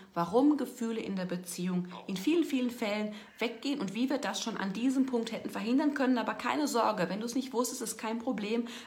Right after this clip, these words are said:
Wenn deine Beziehung stimmt und sie zu retten ist, kannst du auch jetzt noch tun, egal wie verfahren deine Situation stei-, es scheint. Also, am Anfang war alles mega geil. Wir verbringen den ganzen Tag Zeit,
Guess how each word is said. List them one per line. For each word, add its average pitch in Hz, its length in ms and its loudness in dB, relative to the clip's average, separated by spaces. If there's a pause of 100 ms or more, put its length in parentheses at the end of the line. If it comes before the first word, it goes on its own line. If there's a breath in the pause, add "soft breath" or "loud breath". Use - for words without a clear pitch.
Wenn 254 300 0
deine 226 240 0
Beziehung 202 580 -6
stimmt - 520 4
und 202 120 -4
sie 202 140 -8
zu - 140 -6
retten 180 280 -6
ist, - 260 -8
kannst 180 320 -2
du - 100 -2
auch - 120 -2
jetzt - 320 -4
noch 170 140 -6
tun, 214 280 -6 (320 loud breath)
egal 190 640 0 (240 loud breath)
wie 214 160 -2
verfahren 170 400 -4
deine 170 140 -2
Situation 156 640 -6
stei-, - 320 -2 (220)
es 190 160 -4
scheint. - 400 -6
Also, 175 380 0 (280 loud breath)
am - 120 -4
Anfang 269 380 2
war 180 100 -2
alles 180 220 -2
mega 151 160 -2
geil. 233 180 0
Wir 233 60 -2
verbringen 208 380 -6
den 220 200 -2
ganzen 320 480 2
Tag 233 340 -4
Zeit, 208 200 -2